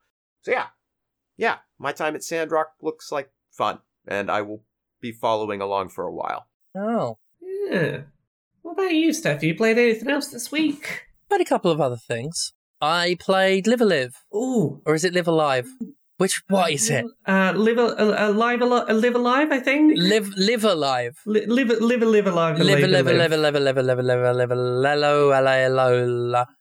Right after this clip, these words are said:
Speaker 3: I've also been playing this.
Speaker 2: Yeah.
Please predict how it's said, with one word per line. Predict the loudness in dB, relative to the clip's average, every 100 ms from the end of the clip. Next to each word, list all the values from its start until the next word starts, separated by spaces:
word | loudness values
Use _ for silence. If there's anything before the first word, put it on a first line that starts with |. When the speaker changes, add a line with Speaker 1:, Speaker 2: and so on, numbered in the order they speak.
| _ _ _ _ _ _
Speaker 3:
I've | 0 0 0
also | 0 2 4
been | 4 4
playing | 2 2 0
this. | -2 -4 -8 -2
Speaker 2:
Yeah. | 0 0 -2 -4